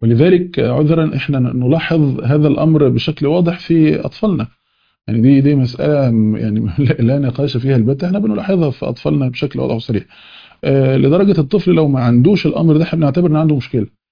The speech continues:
لدرجة إن إحنا بنعلمه بهذه ال-، الاستراتيجية أو بهذه الوسيلة، وسيلة إن هو بي-، بيقلد اللي قدامه، بي-، بي-، بيتأسى بيه، بنعلمه.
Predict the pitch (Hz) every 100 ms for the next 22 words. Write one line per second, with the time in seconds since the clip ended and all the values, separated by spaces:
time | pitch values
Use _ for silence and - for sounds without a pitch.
0 | _ _ _ _ _ _ _ - 120 147
1 | 127 143 - 139 131 127 117 123 131 185
2 | 175 170 165 139 123 139 160 156 147 151
3 | - - 67 - 117 117 120 117 113 120
4 | 139 143 131 143 143 131 127 151 101 -
5 | _ _ _ _ _ - - 110 107 -
6 | 151 143 117 107 120 143 120 113 104 101
7 | 110 110 143 151 135 120 117 104 120 143
8 | 147 139 113 104 101 104 107 104 104 104
9 | - 139 - 123 123 139 135 107 123 156